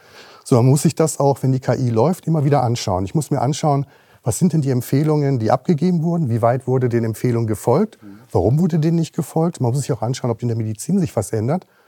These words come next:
Speaker 1: sodass man in bestimmten Teilen nachtrainieren muss, weil einfach neue Therapiemethoden da sind, die eine andere Bewertung jetzt zur Folge hätten.
Speaker 2: Aber dieses Nachtrainieren,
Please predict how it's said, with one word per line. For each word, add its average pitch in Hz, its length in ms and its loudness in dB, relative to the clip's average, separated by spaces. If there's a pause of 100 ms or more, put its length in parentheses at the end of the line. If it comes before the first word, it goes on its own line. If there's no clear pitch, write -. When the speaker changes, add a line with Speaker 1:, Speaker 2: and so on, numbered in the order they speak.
(300)
Speaker 1:
sodass 117 280 -4
man 135 80 0
in 123 60 0
bestimmten 120 380 -4
Teilen 117 240 0
nachtrainieren 117 560 0
muss, 98 200 -6
weil 113 80 -2
einfach 117 300 -4
neue 110 200 -2
Therapiemethoden 120 840 -2
da 113 180 0
sind, 113 260 -4 (440)
die 147 60 -6
eine 127 100 -2
andere 120 220 0
Bewertung 120 500 2
jetzt - 260 -4
zur 92 100 -6
Folge 104 320 -2
hätten. 95 360 -6 (160)
Speaker 2:
Aber 123 160 -6
dieses 135 260 -6
Nachtrainieren, 147 720 -6